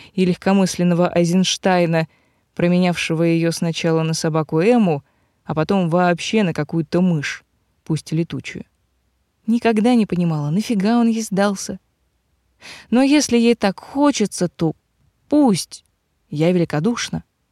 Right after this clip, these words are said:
Человеку с разбитым сердцем вообще лучше слушать оперетту, а не оперу, где героев не только разлучат, а ещё и расстреляют, утопят, сожгут живьём и замуруют,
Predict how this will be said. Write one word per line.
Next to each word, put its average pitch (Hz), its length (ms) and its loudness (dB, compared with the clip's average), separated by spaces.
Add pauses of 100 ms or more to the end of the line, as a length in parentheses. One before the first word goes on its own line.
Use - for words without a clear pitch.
(540)
Человеку 233 500 2
с - 100 -2
разбитым 226 500 2
сердцем 233 520 0
вообще 240 720 2
лучше 170 300 -2
слушать 180 420 -4
оперетту, 175 560 0 (300)
а 160 100 -2
не 202 140 4
оперу, 143 440 -2 (800)
где 180 160 0
героев 196 340 2
не 180 100 0
только 247 340 2
разлучат, 208 640 2 (420)
а 175 120 0
ещё - 260 4
и - 20 4
расстреляют, 180 880 2 (340)
утопят, 220 800 0
сожгут 156 480 -2
живьём 156 540 0 (240)
и - 80 0
замуруют, 175 680 2